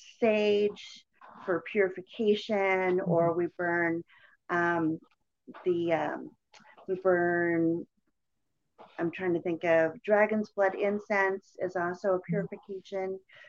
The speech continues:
Speaker 1: So it's a matter of, um, when you go in for a massage and they ask you if you want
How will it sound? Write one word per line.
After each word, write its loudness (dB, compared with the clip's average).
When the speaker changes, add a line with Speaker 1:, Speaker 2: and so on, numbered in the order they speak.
Speaker 1:
So 4
it's 2
a 4
matter 4
of, 4
um, 0
when 4
you 2
go 8
in 4
for -2
a 2
massage 0
and 2
they 2
ask 0
you 2
if 0
you -6
want 2